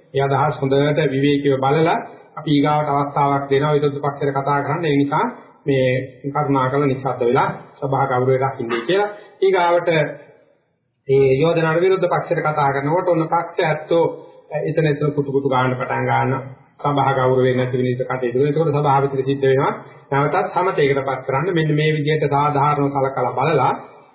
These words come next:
දෙපැත්ත සමතේකටපත් කිරීමක් මේ හිතෙත් සිද්ධ වෙනවා.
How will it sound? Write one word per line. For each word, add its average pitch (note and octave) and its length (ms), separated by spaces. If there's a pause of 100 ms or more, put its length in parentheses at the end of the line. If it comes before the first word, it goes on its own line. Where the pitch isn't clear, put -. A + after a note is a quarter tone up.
දෙපැත්ත F#3 420
සමතේකටපත් F3+ 800
කිරීමක් D#3 480 (300)
මේ F3 180
හිතෙත් E3 420
සිද්ධ C#3+ 260
වෙනවා. G#2 300